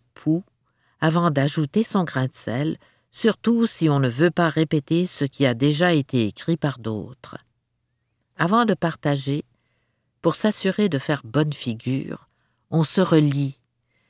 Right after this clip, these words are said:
et on fait disparaître les petites fautes éventuelles. En dernier lieu, on lit un article ou on regarde une vidéo toujours en entier avant de les partager afin d'éviter de propager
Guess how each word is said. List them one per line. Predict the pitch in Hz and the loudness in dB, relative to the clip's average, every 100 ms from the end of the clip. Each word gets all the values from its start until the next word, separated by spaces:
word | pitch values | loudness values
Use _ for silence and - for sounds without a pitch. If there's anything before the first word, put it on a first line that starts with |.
| _ _ _ | _ _ _
et | - | 2
on | 180 | 4
fait | 165 180 | 6 4
disparaître | 151 180 - 160 151 151 147 - - 139 | 4 2 2 2 2 2 0 -4 -4 0
les | 131 139 | 2 2
petites | 175 - 160 | 0 0 -2
fautes | - - 185 165 143 - - | -2 2 6 6 2 -2 0
éventuelles. | 147 131 120 - - 110 110 104 101 - _ _ _ _ _ _ - | 2 2 -2 -6 -6 -4 -4 -6 -10 -16 _ _ _ _ _ _ -2
En | 135 | 0
dernier | 131 165 147 127 | 4 2 2 0
lieu, | 117 113 143 202 _ _ _ _ - | 0 0 2 2 _ _ _ _ 0
on | 170 | 4
lit | 175 160 | 4 4
un | 135 | 2
article | 123 - - 143 170 - 170 _ _ | -2 -6 -2 0 0 -4 -8 _ _
ou | 143 | 2
on | 143 | 2
regarde | 151 160 170 160 135 | 2 2 2 2 0
une | 123 113 | -2 -2
vidéo | 139 135 123 131 160 175 - | 0 4 4 4 2 -2 -2
toujours | 240 226 214 165 | 2 2 2 2
en | 147 | 0
entier | 127 117 - 143 165 196 _ _ _ - | 0 -4 -2 2 2 0 _ _ _ -2
avant | 175 175 180 | 0 4 2
de | 151 | 2
les | 131 123 | 0 0
partager | - 156 - 131 123 120 135 - _ _ _ _ | -2 -4 -2 -2 0 -2 -4 -8 _ _ _ _
afin | 143 160 - 143 | -2 -2 0 -2
d'éviter | 120 147 170 143 139 - 170 | 2 2 2 0 -2 -2 -2
de | 123 | -2
propager | - - 165 - 131 113 107 113 | -4 0 0 2 -2 -2 -4 -4